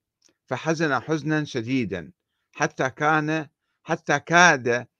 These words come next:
يغدو إلى ثبير مرة"، جبل هذا،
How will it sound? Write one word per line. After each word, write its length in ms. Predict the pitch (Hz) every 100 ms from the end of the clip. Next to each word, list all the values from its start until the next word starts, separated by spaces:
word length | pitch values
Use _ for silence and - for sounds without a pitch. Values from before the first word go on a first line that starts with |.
| _ _ -
يغدو 440 | 151 170 160 143
إلى 280 | 131 151 127
ثبير 600 | - 127 160 147 120 - _ _ _ _ -
مرة"، 320 | 147 151 131 120
جبل 520 | 107 95 131 101 85
هذا، 260 | 90 65